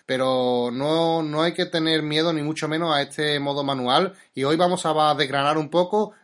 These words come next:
los tres elementos básicos con los que podemos empezar a trabajar con nuestra fotografía manual.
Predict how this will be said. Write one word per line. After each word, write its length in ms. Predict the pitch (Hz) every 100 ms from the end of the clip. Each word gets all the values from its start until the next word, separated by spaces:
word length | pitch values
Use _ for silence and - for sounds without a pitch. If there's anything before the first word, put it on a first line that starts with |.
| -
los 220 | 131 127
tres 240 | - 175 180
elementos 580 | 180 156 131 123 117 -
básicos 600 | 131 160 - - 247 226 _ _
con 140 | - 139
los 100 | 135
que 80 | 135
podemos 380 | 127 131 160
empezar 320 | 165 160 160 160
a 60 |
trabajar 440 | 156 143 139 156 160
con 140 | 156
nuestra 240 | 139 131
fotografía 500 | 120 113 113 110 139
manual. 440 | 156 117 107 95